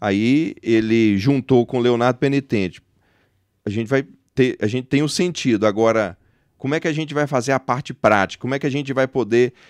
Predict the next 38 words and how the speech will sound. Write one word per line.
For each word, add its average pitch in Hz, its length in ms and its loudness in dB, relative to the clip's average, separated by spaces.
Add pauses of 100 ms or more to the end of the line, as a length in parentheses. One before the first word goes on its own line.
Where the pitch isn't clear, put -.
(160)
mostrar 127 800 2
realmente 139 560 -2
o 127 40 -6
que 143 160 -6
que - 80 -6
acontece, 127 680 -4
de 113 100 -14
que 117 140 -12
forma 139 280 0
que 127 60 -4
acontece, 123 560 -4
como 127 140 -6
é 139 40 -6
que 143 80 -6
as 127 140 -4
pessoas 127 480 -2
podem, 123 480 2 (340)
é, 101 180 0
do 107 200 -4
campo 131 680 -4
viver, 120 640 0 (300)
ter 143 140 6
rentabilidade, 117 1040 0
quais 147 300 0
são 135 160 2
os 127 80 0
tipos 120 180 -6
de 120 60 -4
atividade, 107 720 -4
quais 143 240 2
são 143 160 -2
os 117 120 -8
empecilhos? 131 680 -4
Aí 156 180 -4
é 160 60 0
onde 170 220 0
eu 196 100 6
entrei. 214 420 -4